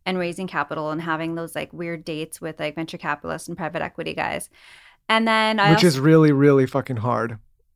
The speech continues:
Speaker 1: Yeah, it's in-, it's intimidating and also kind of, you know, annoying 'cause a lot of times I was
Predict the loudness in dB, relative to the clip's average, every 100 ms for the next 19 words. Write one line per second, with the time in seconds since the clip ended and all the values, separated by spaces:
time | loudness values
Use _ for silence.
0 | _ _ _ 0 2 2 0 0 2 2
1 | 0 _ -2 0 -2 -4 -4 -4 -2 -2
2 | 0 -2 -2 -2 -2 -2 -2 -2 0 -2
3 | -6 -10 -6 -4 -6 -10 _ _ -8 -4
4 | -4 -4 -4 -2 -4 -4 -8 -14 -18 _
5 | _ _ _ -4 0 2 2 0 -2 -4
6 | -2 -2 -2 -6 -10